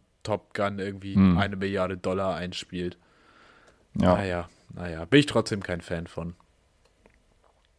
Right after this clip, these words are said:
Speaker 2: Für dich
Speaker 1: Es
Speaker 2: ist es eher Flop Gone als Top Gun.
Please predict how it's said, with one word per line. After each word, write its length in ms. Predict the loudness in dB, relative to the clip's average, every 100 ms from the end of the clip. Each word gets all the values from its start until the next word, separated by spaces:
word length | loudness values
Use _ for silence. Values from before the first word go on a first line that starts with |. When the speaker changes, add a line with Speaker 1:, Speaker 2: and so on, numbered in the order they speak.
| _ -20 _
Speaker 2:
Für 160 | 0 6
dich 200 | 6 4
Speaker 1:
Es 180 | 0
Speaker 2:
ist 0 |
es 140 | -2 0
eher 460 | 6 8 8 6 2 _ _ _
Flop 500 | _ 0 6 6 6 -10 -10 4
Gone 540 | 8 10 8 4 -2 -4
als 300 | -2 0 -2 0
Top 340 | 2 2 -4 -6 2
Gun. 400 | 2 2 0